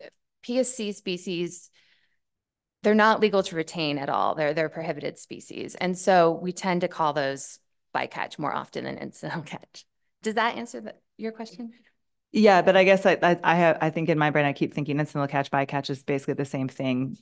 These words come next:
Speaker 2: but it's, the designation in regulation kind of is that, that P S C term attached to it. I'm just trying to f-, figure out where that, that line is.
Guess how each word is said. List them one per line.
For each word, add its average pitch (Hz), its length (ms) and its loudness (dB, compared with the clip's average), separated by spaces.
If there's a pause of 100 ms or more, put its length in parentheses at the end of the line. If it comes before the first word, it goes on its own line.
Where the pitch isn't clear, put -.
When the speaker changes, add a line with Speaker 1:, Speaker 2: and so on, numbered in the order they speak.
(200)
Speaker 2:
but 139 520 2
it's, - 440 -6 (520)
the - 300 -2
designation 147 640 0
in 139 140 -4
regulation 131 640 -4 (260)
kind 139 220 -6
of 131 80 -8
is 139 220 -6
that, - 220 -8 (100)
that - 180 -6
P 139 160 -6
S 135 140 -8
C - 300 -6
term 135 500 -6 (220)
attached 143 420 -4
to 165 120 2
it. 165 220 -4
I'm 151 120 2
just 151 180 0
trying 139 260 0
to 135 300 -2 (920)
f-, - 300 -12
figure 160 220 6
out 143 100 6
where 156 140 6
that, 143 240 2
that - 260 2
line 139 220 2
is. 131 360 -4